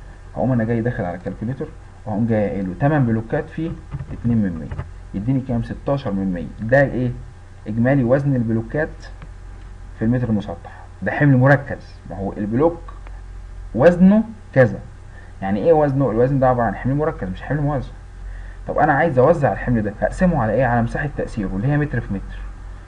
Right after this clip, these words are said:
يعني هقسمه على واحد في واحد، هيديني نفس الرقم. يبقى انا دلوقتي هاجي على المتر المسطح وهديله ستاشر من مية.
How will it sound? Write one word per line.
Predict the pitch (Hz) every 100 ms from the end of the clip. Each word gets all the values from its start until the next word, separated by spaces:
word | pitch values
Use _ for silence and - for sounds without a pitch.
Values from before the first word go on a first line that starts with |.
| -
يعني | 117 127
هقسمه | - - 139
على | 95
واحد | 87 113 135 -
في | 135
واحد، | 131 - - - - - - - - -
هيديني | 120 107 120 117
نفس | 117 -
الرقم. | - - - - - - - -
يبقى | - 135
انا | 131
دلوقتي | 113 120 - 104
هاجي | 131 120
على | 92 92
المتر | 127 139 -
المسطح | 98 92 95 - 139 - 180 -
وهديله | 87 95 107 127
ستاشر | 127 - 123 120
من | 98
مية. | 76 65 -